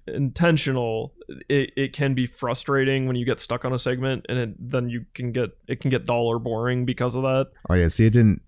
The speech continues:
Speaker 2: n-, I never felt any dull or boring part of the <laughs> game. Uh, for, I mean,
Speaker 1: I had some moments where I just was like, "Uh, like, <laughs> I need to, like, walk away from this for a bit." Like,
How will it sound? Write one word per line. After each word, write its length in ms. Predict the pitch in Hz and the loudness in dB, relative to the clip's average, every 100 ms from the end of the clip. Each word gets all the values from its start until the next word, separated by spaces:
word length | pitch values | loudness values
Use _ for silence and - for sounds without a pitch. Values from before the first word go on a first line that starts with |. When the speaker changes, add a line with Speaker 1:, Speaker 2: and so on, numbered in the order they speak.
| 98 | 0
Speaker 2:
n-, 240 | 107 107 101 | 4 4 4
I 100 | 113 | 6
never 240 | 117 110 | 6 4
felt 380 | 95 92 92 - _ - | 2 2 2 -2 _ -2
any 320 | 95 95 92 | 2 4 4
dull 440 | 87 92 90 92 | 0 0 2 4
or 80 | 87 87 | 2 2
boring 400 | 92 90 87 87 | 2 2 2 2
part 240 | 95 90 | 4 4
of 80 | 90 | 4
the 80 | 95 | 4
<laughs> 460 | 104 113 - - | 4 2 -2 2
game. 120 | 160 - - - 135 | 2 2 -4 -12 -2
Uh, 300 | 98 101 95 71 | 2 4 2 0
for, 300 | - 123 113 - - | 4 4 4 0 -2
I 100 | 107 | 4
mean, 400 | 110 104 92 90 - | 6 6 6 4 0
Speaker 1:
I 60 | 143 | 2
had 180 | 151 135 | 2 2
some 240 | 156 143 | 2 2
moments 340 | 135 131 127 135 | 2 2 0 2
where 140 | 123 | 0
I 20 | |
just 180 | 123 120 | 0 -2
was 200 | 131 123 | 0 0
like, 260 | 123 123 - | 0 -2 0
"Uh, 440 | 127 156 156 127 131 | 2 4 2 0 0
like, 360 | 139 147 185 190 | 2 2 2 0
<laughs> 80 | - | 4
I 60 | 185 | 4
need 280 | 165 160 135 | 6 4 4
to, 180 | 143 | 4
like, 280 | 127 131 123 | 4 2 2
walk 220 | 127 135 | 2 2
away 240 | 135 131 135 | 4 4 2
from 220 | - 151 - | 2 0 0
this 120 | 165 | -8
for 240 | - 190 196 | 0 4 4
a 40 | |
bit." 400 | 185 294 113 _ | 6 4 2 _
Like, 240 | 156 143 | -2 -2